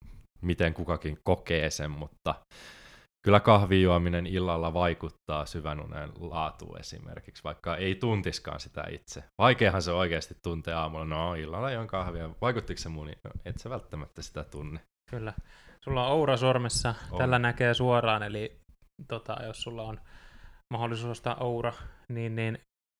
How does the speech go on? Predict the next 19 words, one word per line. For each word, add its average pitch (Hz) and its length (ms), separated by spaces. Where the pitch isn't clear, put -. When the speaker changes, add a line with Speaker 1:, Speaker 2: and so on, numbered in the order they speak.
Speaker 2:
testaat 127 460
kahvia, 156 520
kahvia 147 360
juot 131 240
ennen 123 240
nukkumaan 127 420
menoa, 113 440
laitat 113 320
sormeen 113 440
tuon, 104 260
ja 131 60
sitten 117 240
sellaisena 117 440
iltana, 107 440
kun 110 140
sä 110 80
et 104 120
ole 113 80
juonut 107 280